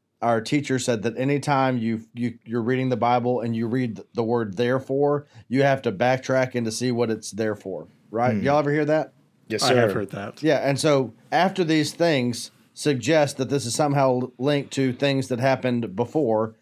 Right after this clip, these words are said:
Speaker 1: i e Genesis fourteen. So
Speaker 2: Hmm.
Speaker 1: there is some kind of connection going on with this discussion of Abraham's heir in Genesis fifteen a-, as the aftermath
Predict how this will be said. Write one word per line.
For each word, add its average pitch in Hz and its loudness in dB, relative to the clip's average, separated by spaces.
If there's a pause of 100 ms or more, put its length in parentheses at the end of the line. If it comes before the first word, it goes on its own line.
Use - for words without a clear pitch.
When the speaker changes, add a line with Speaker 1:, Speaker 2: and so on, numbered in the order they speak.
(220)
Speaker 1:
i 131 4
e 127 0
Genesis 120 -4
fourteen. 104 -6 (300)
So 131 2
Speaker 2:
Hmm. 104 -8
Speaker 1:
there 143 4
is 135 0
some 180 2
kind 170 0
of 151 -2
connection 135 0
going 123 2
on 107 0 (320)
with 127 -2
this 110 -4
discussion 147 -2
of 131 0
Abraham's 135 0
heir 139 2 (460)
in 123 0
Genesis 127 -2
fifteen 113 -4 (340)
a-, 127 2
as 127 2
the 117 -2
aftermath 123 0